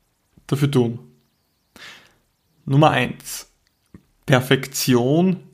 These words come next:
loslassen. Besser Erster als besserer Zweiter. Nobody is perfect.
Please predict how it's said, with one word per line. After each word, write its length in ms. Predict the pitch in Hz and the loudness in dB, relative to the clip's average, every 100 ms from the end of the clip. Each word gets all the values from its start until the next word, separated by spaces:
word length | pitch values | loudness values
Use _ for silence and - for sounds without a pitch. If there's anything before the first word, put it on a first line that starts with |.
| _ _ _ | _ _ _
loslassen. 720 | 127 127 123 110 - - 120 - _ _ _ _ _ _ _ _ - | 0 0 0 -4 -6 -12 -16 -16 _ _ _ _ _ _ _ _ 0
Besser 380 | 170 - 165 - | 0 2 -2 0
Erster 680 | 131 160 - - 196 202 - _ _ | 0 0 -2 0 0 0 -6 _ _
als 260 | - 127 - | -4 -4 -4
besserer 540 | - 135 139 147 139 | -6 -4 0 2 2
Zweiter. 760 | 143 127 113 151 156 - - - - _ _ _ _ _ _ _ _ _ _ _ _ _ _ _ _ | 0 0 2 2 0 -6 -12 -14 -20 _ _ _ _ _ _ _ _ _ _ _ _ _ _ _ _
Nobody 380 | 135 160 202 185 | 2 4 6 4
is 100 | 175 | 2
perfect. 640 | - 139 135 113 - - | 2 2 2 -2 -8 -20